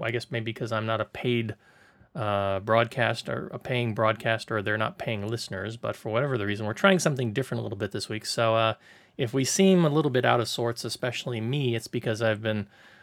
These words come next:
juggling different technical aspects all day, uh, when I should have been probably paying more attention to the show notes and things like that. So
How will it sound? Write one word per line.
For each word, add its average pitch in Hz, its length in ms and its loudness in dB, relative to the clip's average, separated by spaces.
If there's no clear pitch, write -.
juggling 131 600 2
different - 340 -4
technical - 460 0
aspects 101 480 -2
all 101 120 0
day, 98 360 0
uh, 101 380 2
when 101 140 0
I 101 80 0
should - 180 -6
have 123 100 -4
been 101 160 -4
probably 101 260 -4
paying 110 280 -4
more 98 160 0
attention 98 460 -6
to - 100 -12
the 107 100 -8
show 104 320 0
notes - 320 -4
and - 140 -8
things - 240 -8
like - 200 -10
that. - 240 -6
So 113 280 -4